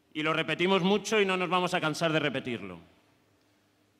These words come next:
Hubo unas elecciones municipales el doce de abril de mil novecientos ochenta y uno. Y en aquellas elecciones municipales conseguimos impulsar otro proyecto de país.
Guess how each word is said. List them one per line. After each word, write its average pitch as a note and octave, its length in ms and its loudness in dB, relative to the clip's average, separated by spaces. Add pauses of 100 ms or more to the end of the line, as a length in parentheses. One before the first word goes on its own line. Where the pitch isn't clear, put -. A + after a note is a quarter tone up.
(800)
Hubo E3+ 180 4
unas G#3 200 4
elecciones G3 420 0
municipales F#3 640 -2
el E3+ 140 -2
doce F3+ 260 0
de E3+ 60 2
abril E3+ 260 2
de E3 80 0
mil D#3 140 -2
novecientos D3+ 480 -6
ochenta - 280 -12
y C3+ 80 -4
uno. G2 320 -8 (1080)
Y B2+ 80 -10
en C3+ 80 -2
aquellas G3 380 -2
elecciones G3 400 0
municipales F#3+ 600 -2
conseguimos E3 800 -2 (640)
impulsar D3 960 -4
otro E3+ 300 2
proyecto D3 420 -2
de A2+ 80 -8
país. G2 500 -14